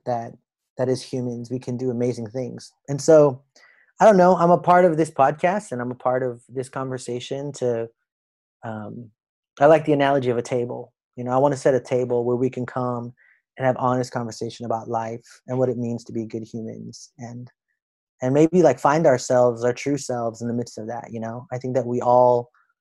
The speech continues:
are kind of on a journey of discovery when it comes to identity and wholeness. And, and we do that individually.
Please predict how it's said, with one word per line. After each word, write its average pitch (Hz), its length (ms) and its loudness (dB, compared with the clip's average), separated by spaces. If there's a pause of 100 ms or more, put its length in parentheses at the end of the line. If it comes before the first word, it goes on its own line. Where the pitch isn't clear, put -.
(140)
are 123 60 -8
kind 127 220 -2
of 117 80 -2
on 117 140 -2
a 110 140 -4 (340)
journey 131 300 -2
of 107 100 -2
discovery 117 720 -4
when 117 140 -8
it 110 100 -12
comes 117 240 -10
to 113 100 -8
identity 113 720 -6 (480)
and 113 160 -8
wholeness. 113 600 -6 (120)
And, 117 440 -10
and 135 140 -2
we 147 120 2
do 165 160 6
that 165 160 8
individually. 170 800 4